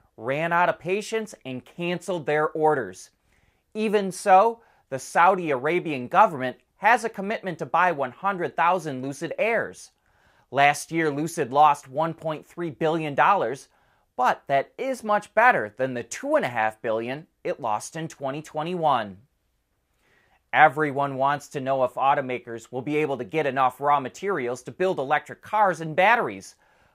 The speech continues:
but never underestimate the auto industry's ability to innovate,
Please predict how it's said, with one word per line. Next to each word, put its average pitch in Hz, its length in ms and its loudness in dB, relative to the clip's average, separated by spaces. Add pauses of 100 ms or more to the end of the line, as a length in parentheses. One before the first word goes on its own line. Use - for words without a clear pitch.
(180)
but 277 260 -2 (320)
never 247 600 0
underestimate 196 1000 -2
the 190 220 -10
auto 233 380 6
industry's 165 500 -4
ability 190 560 2
to 214 180 -2
innovate, 220 540 0